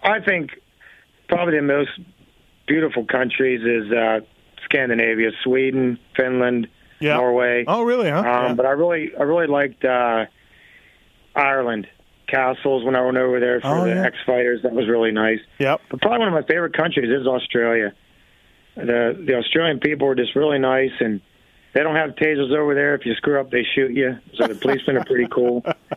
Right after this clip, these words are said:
Speaker 1: You know what I mean? I mean,
Speaker 2: Yeah, yeah.
Speaker 1: my point is,
Speaker 2: Right.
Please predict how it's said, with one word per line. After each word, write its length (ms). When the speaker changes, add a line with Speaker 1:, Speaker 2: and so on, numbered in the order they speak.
Speaker 1:
You 80
know 120
what 120
I 60
mean? 300
I 80
mean, 120
Speaker 2:
Yeah, 200
yeah. 100
Speaker 1:
my 140
point 320
is, 200
Speaker 2:
Right. 260